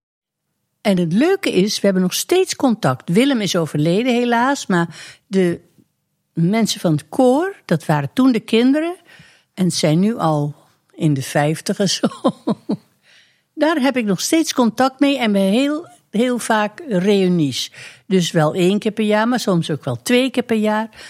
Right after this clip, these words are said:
Dan gaan we in Amsterdam in een gezellig café wat eten, drinken, kletsen. En, eh, daarna heb ik natuurlijk ook jaren in Klokhuis gezeten. En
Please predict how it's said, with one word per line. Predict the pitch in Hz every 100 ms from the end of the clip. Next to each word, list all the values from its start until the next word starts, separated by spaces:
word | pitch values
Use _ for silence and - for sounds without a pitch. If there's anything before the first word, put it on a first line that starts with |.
| - -
Dan | 170
gaan | 170 170
we |
in | 175
Amsterdam | 170 160 - 170 175 180 -
in | 233 170
een | 156 143 - _ _ _ _ _ _
gezellig | - 196 180 170
café | - 156 175 151
wat | 139 135
eten, | - 214 247 - 294 - _
drinken, | 202 202 214 208 202 -
kletsen. | 190 196 - - 175 - _ _ - - - - _ _ _
En, | - 220 220
eh, | 202 202 208
daarna | 202 233 220
heb | 202 196
ik |
natuurlijk | 185 - 185
ook | 175 -
jaren | 165 165 220 247 240 196 185 233 208 240
in | 185
Klokhuis | 165 175 151 180 175 -
gezeten. | 170 170 151 151 170 - - - _ _ -
En | 196 175